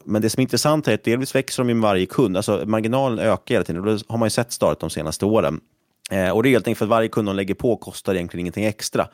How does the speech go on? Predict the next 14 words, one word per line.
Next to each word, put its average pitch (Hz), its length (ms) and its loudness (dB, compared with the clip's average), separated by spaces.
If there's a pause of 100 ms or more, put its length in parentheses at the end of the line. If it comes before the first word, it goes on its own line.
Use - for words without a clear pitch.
(160)
utan 92 260 -2
det 104 80 4
är 95 140 4
ju 92 180 2
liksom, 85 480 -2
grundkostnaden 110 1000 0
är 87 80 -2
ganska 85 300 -6
fast - 380 -4
att - 140 -14
skapa 87 340 -2
det - 20 -2
här 82 40 -2
contentet, 85 720 -4